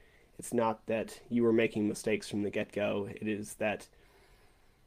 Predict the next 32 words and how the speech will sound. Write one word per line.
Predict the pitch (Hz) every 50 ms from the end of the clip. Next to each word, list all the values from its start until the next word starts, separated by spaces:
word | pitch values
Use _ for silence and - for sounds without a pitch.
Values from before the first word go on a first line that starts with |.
| _ _ _ - _ -
you | 113 107 120 131 143 139
have | 143 135 113 -
changed, | - - 120 113 113 110 110 107 107 -
you | 123 117
have | 110 107
gotten | 110 110 98 - 110 110 104
better, | 107 117 120 113 107 98 104 - - _ _ - - -
and | 120 113 113 113
now | 113 117 117 117 117
the | 107 113 110 107
throw | - - - - 123 120 120
everything | 117 107 120 113 107 - 113 113
at | 107 107
the | 107
wall | 104 107 113 113 123 127
strategy | 127 - 120 107 110 107 107 107 - 113
just | 104 - 120 117 - - -
isn't | - 127 123 135 123 - -
gonna | - 117 110 104
cut | - - - 131 120
it | 110 104 98
anymore. | 98 95 90 95 95 82 73 65 - - - -
We | -
have | 110 110 -
to | -
be | 190 113
a | 107
lot | 107 110 110 104 - 110
more | 113 110 110 110 107 107 107 104 - _ _ _ - _ _ _ -
intentional | - 123 120 117 - 127 127 117 - - 120 110 107
about | 104 107 101 95 73 -
it. | -